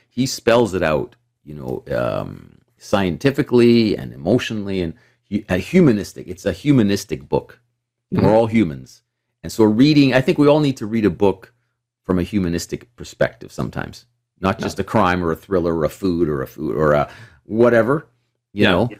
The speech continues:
Speaker 1: Um, it's, it's an amazing read. So I'm just, my eyes are opening. I'm going, "Wow, okay.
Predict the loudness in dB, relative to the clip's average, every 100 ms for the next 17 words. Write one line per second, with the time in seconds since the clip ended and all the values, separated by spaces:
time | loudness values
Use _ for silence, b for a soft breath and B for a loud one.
0 | _ _ 0 2 0 -4 _ -2 -2 -6
1 | -2 -2 -2 -2 0 2 4 4 2 0
2 | -4 -6 -12 -16 -12 -4 -4 -4 -2 -2
3 | -2 -6 -6 -2 2 0 0 -4 -4 -12
4 | -12 -12 -12 -14 -8 -6 -6 -8 -18 _
5 | -14 -2 -2 -2